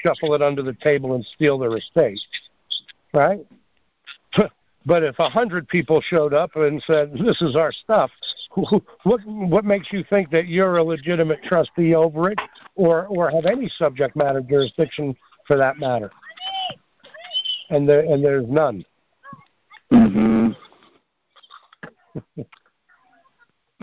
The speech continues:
Speaker 1: We got these two little bunnies that come out here and chase each other around every night,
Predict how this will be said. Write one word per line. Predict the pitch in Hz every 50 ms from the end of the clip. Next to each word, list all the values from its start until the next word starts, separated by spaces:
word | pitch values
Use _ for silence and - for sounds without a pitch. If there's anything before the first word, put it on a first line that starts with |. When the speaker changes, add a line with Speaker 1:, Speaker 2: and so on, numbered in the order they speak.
| 185 - - - _ - _ _ _ - _ _ _ _ -
Speaker 1:
We | 156 135
got | 131 120 -
these | - 127 110 - -
two | 160 151
little | 135 139 139 127
bunnies | 113 104 98 127 127 127 123 117 107 -
that | 120 120 -
come | - - 131 127
out | 123 127 127 107
here | - 135 127 117
and | 113 107
chase | - - 135 120 - -
each | 131 104 -
other | 135 123 120 123 117
around | 117 117 120 123 123 120 120 117
every | 113 107 110 113
night, | 110 110 110 110 120